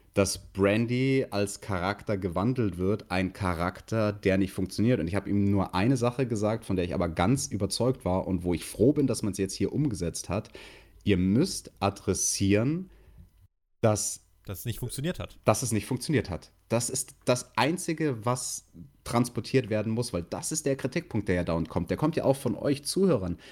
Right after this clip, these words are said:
Speaker 1: in unseren Kommentaren die ganze Zeit. Ganz oft kommt diese Frage, ist A E W denn nicht bewusst, dass das nicht funktioniert? Und das ist auch schon alles, was man machen muss. Man muss es adressieren und zugeben und sagen, „Okay,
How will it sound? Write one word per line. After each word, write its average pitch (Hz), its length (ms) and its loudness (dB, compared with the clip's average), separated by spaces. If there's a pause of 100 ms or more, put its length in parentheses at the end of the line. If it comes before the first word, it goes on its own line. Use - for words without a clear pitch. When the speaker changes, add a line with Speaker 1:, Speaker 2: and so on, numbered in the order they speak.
(180)
Speaker 1:
in 104 120 -2
unseren 147 420 2
Kommentaren 87 540 -2
die 82 80 -6
ganze 85 300 -4
Zeit. 85 320 -2
Ganz 147 200 0
oft - 160 -4
kommt 139 160 -2
diese 120 140 0
Frage, 127 380 0 (360)
ist - 380 2
A 113 40 2
E 127 340 2
W 139 400 0
denn 110 260 0
nicht - 380 -4
bewusst, 107 760 -2
dass 104 240 0
das 120 220 -6
nicht 101 200 0
funktioniert? 131 640 0 (320)
Und 110 220 2
das 135 120 2
ist - 140 -6
auch 165 120 0
schon - 240 -4
alles, 202 260 -2
was 101 160 -4
man 98 100 0
machen 87 220 0
muss. 98 160 0
Man 107 100 4
muss 147 240 2
es - 160 -6
adressieren 202 720 0 (120)
und 131 300 -2
zugeben 110 420 0
und 87 120 -2
sagen, 95 420 2
„Okay, 143 500 -2